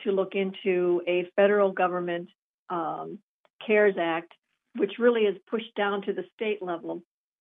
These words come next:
I would definitely look into that and, uh, see whether, I, I believe the deadline is still open,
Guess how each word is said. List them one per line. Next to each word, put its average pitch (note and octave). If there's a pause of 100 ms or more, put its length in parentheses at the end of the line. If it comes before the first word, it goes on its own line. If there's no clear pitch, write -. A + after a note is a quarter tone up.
(220)
I F#3+
would G3
definitely A3
look G3
into G3+
that A3+ (200)
and, F3+ (100)
uh, F3+ (120)
see G#3+
whether, G3 (140)
I, F3 (160)
I F#3+
believe A3
the A3+
deadline G3
is F3 (100)
still G3
open, D#3+